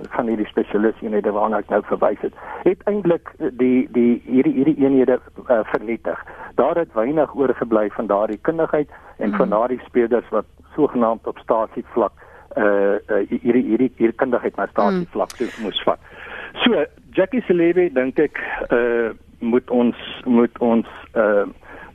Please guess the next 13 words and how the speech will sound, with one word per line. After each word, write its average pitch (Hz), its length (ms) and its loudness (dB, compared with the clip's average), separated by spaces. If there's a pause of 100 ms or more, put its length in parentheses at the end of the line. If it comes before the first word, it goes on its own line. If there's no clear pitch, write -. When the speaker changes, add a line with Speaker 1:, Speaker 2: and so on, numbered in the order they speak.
Speaker 1:
verantwoordelik, 131 880 -2
sou 156 180 0
ons 117 160 -6
verantwoordelik 110 540 -2
kon 95 200 -2
hou 101 200 2
vandag 101 480 0
as 110 180 0
hy 110 100 -2
nog 98 200 -2
geleef 113 300 2
het, 123 140 2 (800)
uh, 113 160 2